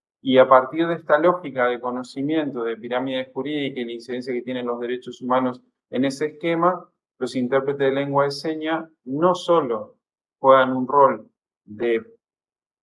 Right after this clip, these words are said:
generar el ámbito comunicacional entre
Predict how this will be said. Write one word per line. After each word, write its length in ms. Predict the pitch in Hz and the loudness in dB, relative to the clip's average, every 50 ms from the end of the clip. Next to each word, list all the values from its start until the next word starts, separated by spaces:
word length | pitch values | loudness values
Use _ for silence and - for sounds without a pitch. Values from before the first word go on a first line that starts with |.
| _ _ _ _ _ _ _ _ _ _ _ | _ _ _ _ _ _ _ _ _ _ _
generar 500 | - - 135 127 123 127 123 143 147 147 | -10 -6 -4 -2 -2 4 8 8 8 8
el 340 | 143 135 131 127 127 123 123 135 | 6 2 -2 -4 -6 -4 0 0
ámbito 360 | 143 147 143 139 131 143 135 | 0 0 0 -4 -4 -4 -2
comunicacional 1000 | 135 131 131 127 127 123 117 123 120 - - 135 131 143 151 147 143 139 147 143 - | -2 -2 -2 -4 -4 -4 -6 -8 -10 -10 -8 -6 -2 0 0 0 0 -4 -8 -12 -12
entre 600 | 120 120 117 110 110 110 113 117 117 113 - | -10 -8 -8 -8 -8 -6 -4 -4 -4 -4 -8